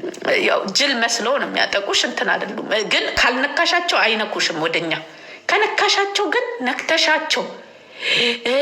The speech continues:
እንደዚህ እንትን ብለሽ ምናምን፣ እ፣ በ-፣ እ፣ በ-፣ ለጥ ብለሽ ይቅርታ ተባብያለሁ ምንም አያውቁም እነዚህ ጅሎች ብለሽ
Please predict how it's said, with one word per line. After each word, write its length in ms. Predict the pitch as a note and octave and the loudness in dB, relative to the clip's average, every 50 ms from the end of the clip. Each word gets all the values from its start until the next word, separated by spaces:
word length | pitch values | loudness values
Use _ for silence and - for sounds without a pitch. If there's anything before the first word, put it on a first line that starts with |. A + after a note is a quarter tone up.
| D4+ E4 E4 E4 E4 E4 E4 E4 E4 D#4 - | 2 2 2 2 2 2 2 2 2 2 2
እንደዚህ 420 | C4+ C#4 C#4+ D4+ D4+ D4+ D#4+ E4+ | 0 0 0 0 0 2 2 2
እንትን 260 | D#4+ D4+ D#4 D#4 D#4+ D#4+ | 2 2 2 2 2 2
ብለሽ 300 | D#4+ F4 D#4+ D4 B3+ - C4+ | 2 2 2 4 4 4 4
ምናምን፣ 440 | C#4 D4+ D#4+ F4 E4+ E4 D4 A#3+ G3+ G3+ - - - | 4 4 4 4 4 2 2 0 -4 -4 -6 -2 2
እ፣ 120 | G4 C5+ D5 E5 E5+ E5 F5 E5+ E5+ E5 A#4+ A#4+ D5+ D5+ D5+ D#5+ E5+ F5+ F#5 F#5 F5+ F5+ F5+ F5+ - | 4 4 6 6 4 2 0 0 -2 -2 2 4 4 4 4 4 4 4 4 4 4 4 2 2 2
በ-፣ 260 | F#4 A#3+ C#4+ D#4 D#4 D#4 - - - - - | 2 2 2 2 2 0 -4 -6 -8 -6 -2
እ፣ 120 | - C4 C4 C4 C4 B3+ B3+ B3+ B3+ C4 B3+ B3 B3+ B3 | 0 2 2 4 4 4 4 4 4 4 2 2 0 0
በ-፣ 160 | - - B3+ B3+ B3+ B3 A#3+ B3 - | 0 2 2 4 4 2 0 -2 -4
ለጥ 300 | B3 C#4+ F4+ F4 F4 - - | -2 0 0 0 0 -2 -2
ብለሽ 280 | D4+ D4+ C#4+ C4+ C4 - | 0 2 2 2 2 2
ይቅርታ 360 | C4 B3 B3 - C#4 - - D4 C#4+ | 2 2 2 0 0 0 0 0 0
ተባብያለሁ 680 | - C#4 C4 B3+ B3 - A#3+ G3+ B3+ A#3+ A3+ A3 G#3+ G#3 | 0 2 2 2 0 0 0 0 0 0 0 0 -2 -2
ምንም 220 | B3 B3+ D4+ E4+ E4 | -2 0 0 0 2
አያውቁም 360 | D4 B3+ A#3+ A#3 - G#3+ G#3+ | 2 2 2 2 0 -2 -2
እነዚህ 320 | G#3+ G#3+ A3 A3+ A3+ - G#3+ | -2 -2 -2 -2 -2 -2 -2
ጅሎች 300 | G3 - A#3 A3 A3 A3 A3+ | 0 0 -2 -2 -2 -2 0
ብለሽ 240 | A3+ C4 E4+ - | 0 2 2 0